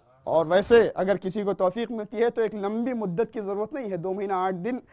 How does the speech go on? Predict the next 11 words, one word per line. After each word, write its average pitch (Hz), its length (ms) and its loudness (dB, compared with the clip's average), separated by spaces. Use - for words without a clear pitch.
اے، 190 360 0
تک 185 320 0
گزارے 220 420 6
کے 233 140 2
بعد 208 320 4
صرف 240 140 -4
چارج 202 300 -2
نہیں 262 160 -6
ہے، 202 120 -8
کسی 214 240 -8
کو 240 260 -2